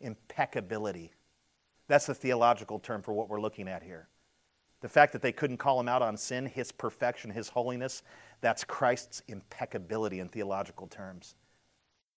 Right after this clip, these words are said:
He has impeccable character. He's perfect, perfectly holy.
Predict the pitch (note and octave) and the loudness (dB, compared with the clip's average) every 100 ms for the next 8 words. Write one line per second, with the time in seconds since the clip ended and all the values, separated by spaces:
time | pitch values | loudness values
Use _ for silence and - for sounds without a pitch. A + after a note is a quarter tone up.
0 | _ _ _ A#2+ G#2+ - - G#2 - - | _ _ _ -2 -2 -2 -10 -14 -14 -16
1 | - D3 - F#2+ F2+ - G#2 F2 - - | -4 -4 -2 -6 -10 -12 -12 -12 -14 -20
2 | - _ _ _ _ _ _ B2 - - | -20 _ _ _ _ _ _ -10 -10 -8
3 | C3+ - - _ - _ _ _ _ _ | -8 -8 -14 _ -20 _ _ _ _ _
4 | - D#3+ C#3 - G#2+ G#2 A2+ G2 E2+ | 4 4 4 -2 -4 -2 -2 -2 -6